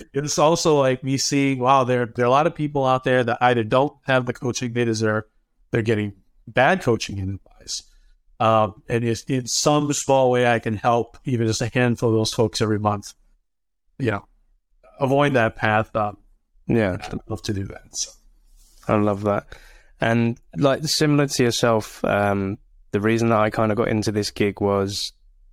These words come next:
Speaker 2: I wanted to work with more than just one company. You know, like, I had a dream of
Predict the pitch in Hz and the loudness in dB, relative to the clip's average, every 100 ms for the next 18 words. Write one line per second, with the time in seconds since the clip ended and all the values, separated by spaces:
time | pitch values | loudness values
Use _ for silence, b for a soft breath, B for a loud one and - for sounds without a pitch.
0 | _ _ - - - 117 113 135 139 131 | _ _ -20 -20 -4 -2 2 4 2 0
1 | 123 110 110 107 165 120 104 101 101 101 | -2 2 2 2 -2 -2 0 2 2 0
2 | 107 - 110 107 104 104 98 101 110 98 | -2 -4 0 2 0 0 -2 -2 -2 -2
3 | 95 101 98 98 90 92 - _ - _ | -2 -4 -4 -4 -6 -8 -12 _ -20 _
4 | _ - - 107 98 98 107 101 104 107 | _ -20 -4 0 2 2 2 2 2 0
5 | 107 110 110 113 113 110 104 101 - | 0 -2 0 0 2 2 2 0 -6